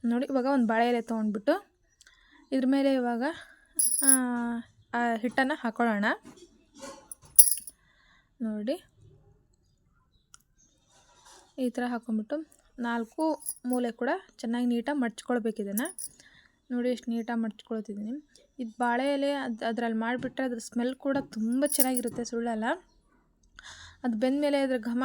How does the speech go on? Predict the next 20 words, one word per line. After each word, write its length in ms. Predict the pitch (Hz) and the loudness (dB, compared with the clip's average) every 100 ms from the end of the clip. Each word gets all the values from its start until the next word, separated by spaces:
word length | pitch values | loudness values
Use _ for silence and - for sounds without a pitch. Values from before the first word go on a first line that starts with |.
| 262 | 2
ಬಾಳೆ 320 | 233 233 262 | 2 2 2
ಎಲೆ 160 | 285 | 4
ಮಾಡಿದ್ರೆ 420 | 285 269 254 247 233 | 2 2 2 2 2
ಮಾತ್ರ 280 | 262 277 285 | 0 2 0
ಆ 20 | |
ಘಮ 180 | 247 247 | 2 0
ಬರುತ್ತೆ. 720 | 240 226 214 - 294 - - - 240 | 0 -2 -4 -6 -8 -8 -20 -14 -4
ನಾವು 160 | 254 | -2
ಹಾಗೆ 360 | 233 233 226 294 | 2 0 2 2
ಬೇಯಿಸೋಕ್ಕೋದ್ರೆ 680 | 269 262 262 262 269 269 277 | 2 0 0 2 2 2 0
ಅಷ್ಟು 560 | - - - _ - | -2 -10 -10 _ -4
ಚ-, 160 | 294 - 247 226 214 - | -4 -2 -2 -2 -4 -6
actually 240 | 226 285 302 | -4 -2 -2
ಚೆನ್ನಾಗೇ 420 | 247 233 254 285 | 0 0 4 4
ಇರೋದಿಲ್ಲ. 380 | 233 247 240 208 | 4 4 2 0
ಅದನ್ನು 480 | 208 208 240 381 _ - - - _ _ _ _ 247 | 0 0 -2 -4 _ -20 -20 -20 _ _ _ _ -6
ನೋಡಿ 220 | 226 277 392 - - _ _ _ _ _ _ 294 _ _ _ _ _ - - - - - - _ | -2 -2 -4 -12 -16 _ _ _ _ _ _ -20 _ _ _ _ _ -20 -20 -20 -20 -20 -20 _
ಹಿಂಗೆ 200 | - 247 | -2 2
ಮಡ್ಚಿಟ್ಕೊಂಡಿದ್ದೀನಿ. 880 | 240 233 240 - 240 226 226 226 302 453 - _ _ _ - | 2 -2 -10 -4 -2 0 0 0 -2 -6 -18 _ _ _ -6
ಈಗ 160 | 277 | 0